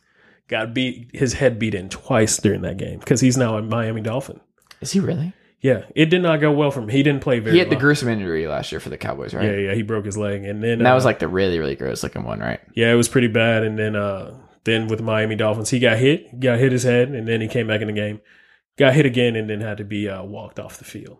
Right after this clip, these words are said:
Speaker 2: Not a great two years from Allen Hurns.
Speaker 1: No, and, and it really, the first half of that game really showed that they were definitely having some benefit of that intel that they got from Taco Charlton and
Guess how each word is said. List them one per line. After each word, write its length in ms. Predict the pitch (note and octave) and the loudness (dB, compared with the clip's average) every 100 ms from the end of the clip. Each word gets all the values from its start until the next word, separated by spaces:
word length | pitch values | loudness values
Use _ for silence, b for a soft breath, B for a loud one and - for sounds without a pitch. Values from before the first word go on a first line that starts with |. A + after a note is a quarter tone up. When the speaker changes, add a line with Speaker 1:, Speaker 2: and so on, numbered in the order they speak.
| - | -2
Speaker 2:
Not 160 | C#3 | 2
a 40 | C#3+ | 4
great 220 | B2 - | 2 0
two 100 | G2+ | -2
years 240 | D2+ A1+ | -4 -4
from 120 | - D#2 | -6 -8
Allen 180 | C#2+ | -6
Hurns. 360 | - C#2 - - | -8 -10 -12 -6
Speaker 1:
No, 280 | C4+ B3+ A3 | -2 0 2
and, 300 | D3 C#3+ B2 - _ - | 2 2 -2 -12 _ -4
and 400 | D#3 D3+ D3 C3 | 2 4 2 0
it 240 | A#2+ C3 A#2 | -4 -6 -8
really, 600 | A#2 F#3+ A3+ E3+ - - _ _ _ _ _ | -4 -2 2 2 0 -8 _ _ _ _ _
the 220 | B2+ C#3 | -4 -2
first 260 | C3+ E3+ E3 | 2 2 2
half 220 | D3+ C#3 | 0 2
of 60 | C3+ | 2
that 140 | A#2+ | 2
game 220 | B2 B2 | 2 0
really 220 | A#2+ B2 | 0 -2
showed 300 | A2+ B2+ B2 | 0 0 0
that 280 | A2+ A2 G2 _ b b b | -2 -4 -6 _ b b b
they 120 | - | 0
were 80 | C3+ | 2
definitely 600 | A#2+ B2 D3 B2+ A2+ G#2+ - _ - | 4 4 4 0 -2 -8 -16 _ -14
having 360 | - C3 B2 A#2+ | -2 2 2 0
some 280 | - A#2+ A2+ | 0 0 0
benefit 440 | A2 A#2+ A#2+ B2 | 2 2 2 0
of 80 | A#2 | 2
that 180 | A2+ G2 | 2 2
intel 340 | A2+ A#2+ B2 A2 | 0 2 2 2
that 100 | G#2 | 0
they 100 | - | 2
got 180 | A2+ | 2
from 160 | G#2+ A2 | 0 -2
Taco 360 | G#2 A#2 B2 A2 | 0 2 4 2
Charlton 580 | A#2+ A2+ A2 A#2 A2 | 2 0 0 0 -2
and 340 | G#2+ A2 G#2+ | -2 -2 -4